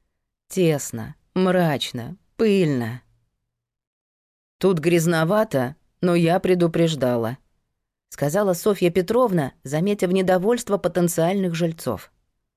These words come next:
"Зато посмотрите, какой вид!" Для того, чтобы его показать, она пересекла комнату и раздвинула темно-бордовые портьеры из плюша.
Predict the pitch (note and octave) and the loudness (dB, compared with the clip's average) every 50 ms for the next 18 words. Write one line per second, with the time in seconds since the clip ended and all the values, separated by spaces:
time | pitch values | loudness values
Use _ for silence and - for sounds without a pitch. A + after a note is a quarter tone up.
0 | _ _ _ _ _ _ _ - B2 C#3 C3+ C3 - D3 C#3 - D3+ D#3 - - | _ _ _ _ _ _ _ -8 -4 -4 -4 -2 -2 -4 -2 0 0 -2 0 0
1 | E3 D#3 D3+ - - D3+ D3+ E3 E3+ E3 - E3 D#3+ D#3 E3+ D#3 D#3 - - E3 | 0 0 0 0 -2 0 0 2 0 2 0 0 0 0 0 -2 -2 0 2 2
2 | E3 E3 D#3+ D3+ D#3+ F3 F3 E3+ D3+ A#2+ - - - _ _ _ _ _ _ _ | 4 4 4 2 2 2 2 2 2 0 -2 -6 -16 _ _ _ _ _ _ _
3 | _ _ _ _ _ _ _ _ _ _ _ _ - D3+ D#3+ - F3+ F#3+ A3+ A#3+ | _ _ _ _ _ _ _ _ _ _ _ _ -4 -2 -2 0 0 0 0 0
4 | A#3+ - F3+ F3 F#3+ G3+ F#3 F3 E3+ E3 - - F3+ F3+ F#3 B3+ C#4 C4 - - | 0 0 2 4 4 4 2 0 -2 -2 0 0 0 0 2 2 0 0 0 0
5 | E3+ E3+ F#3+ G#3 F3+ F#3+ F3 F#3+ - - F3+ - F#3+ F#3 F3+ - - C4+ C4+ A#3 | 0 0 0 2 2 2 0 2 0 0 0 0 0 0 -2 0 0 0 2 2
6 | F#3 D#3 - - C#3+ - - - F3+ F#3+ F3 F#3 F3 E3+ F3+ G3+ A#3+ A#3+ G#3+ F#3 | 2 0 0 -2 -4 -6 -2 -2 0 0 2 0 0 -2 -4 -2 0 0 0 2
7 | F3+ D#3+ C#3+ - _ - G3 F#3+ F#3 F3 E3+ E3 F3+ F3 F3+ F3+ F#3 F3+ E3+ F3 | 2 2 0 -2 _ -2 -2 0 2 2 2 2 0 0 2 2 2 2 4 4
8 | E3+ E3 E3 E3 E3+ F3 E3+ - - D#3 D#3+ F3+ G#3 A3 G#3 G3 - - F#3 E3+ | 2 2 2 0 -2 -4 -4 -4 -4 -4 -2 0 0 0 -2 -4 -4 -4 -6 -6
9 | - - - A#2+ A#2 F#2+ - - - G2 | -6 -10 -8 -6 -6 -6 -6 -10 -12 -14